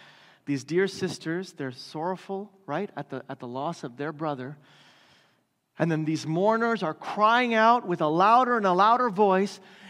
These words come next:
And John tells us in verse thirty-three that seeing this scene, seeing this chaos, Jesus was deeply moved.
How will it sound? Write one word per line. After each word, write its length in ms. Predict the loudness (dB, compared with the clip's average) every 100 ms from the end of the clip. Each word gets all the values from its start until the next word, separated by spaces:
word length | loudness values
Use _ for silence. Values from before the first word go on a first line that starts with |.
| -8
And 200 | -4 -2
John 380 | 0 0 2 -2
tells 400 | -2 0 0 -2
us 160 | -4 -4
in 140 | -6
verse 260 | -4 -4 -4
thirty-three 520 | -6 -6 -6 -4 -2
that 180 | -2 -6
seeing 640 | -8 0 2 2 0 -2
this 200 | -2 -4
scene, 540 | -6 -4 -2 -2 -4
seeing 560 | -8 -2 0 2 0 0
this 240 | -2 -4 -6
chaos, 680 | -2 0 2 0 -2 -10 -18 _ _ _
Jesus 720 | -6 -2 -2 -2 -6 -8 -12 -20 _ _
was 220 | -10 -10
deeply 720 | -12 -10 -10 -10 -14 -12 -14 _ _ _ _ _
moved. 520 | -12 -10 -10 -12 -18